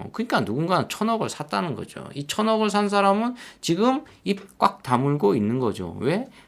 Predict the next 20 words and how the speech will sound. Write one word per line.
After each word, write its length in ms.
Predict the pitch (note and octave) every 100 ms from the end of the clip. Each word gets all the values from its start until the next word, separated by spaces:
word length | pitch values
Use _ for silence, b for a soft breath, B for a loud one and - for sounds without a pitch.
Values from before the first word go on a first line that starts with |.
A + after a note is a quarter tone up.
| B -
거래가 560 | D3 F3+ G#3+ C#4 C#4
재개만 520 | C4+ D#3 G3+ A#3 C#4+
되면은 580 | B3+ A#2 D#3 E3 G#3+ A#3
자기는 500 | - B2 E3+ G3 F3+
플러스권이 640 | - A#3+ B3 - - A#3 A3
라-, 240 | F#3 -
된다는 460 | - - C#3 D#3 B2+
거죠. 300 | - - - B B B
물론 240 | C3+ G3+ A3+
뭐 120 | G#2+
얼마에 420 | B2+ G#3 A3+ G#3
상장돼서 800 | G3 G#3 G#3+ G#3+ G3 E3 F#3 F3+
자기 280 | B2+ B2+ E3
주식이 440 | C3+ C3 E3 F3
뭐 360 | D#3+ C#3+ C#3+ C#3+
축소가 420 | - F#3+ F#3 F3
되고 260 | D3+ D3+ D3+
어쩌고 300 | G2 - D#3
저쩌고 480 | A#2+ - D#3+ C#3+ B2
해도 440 | E3 E3 G#3 B3+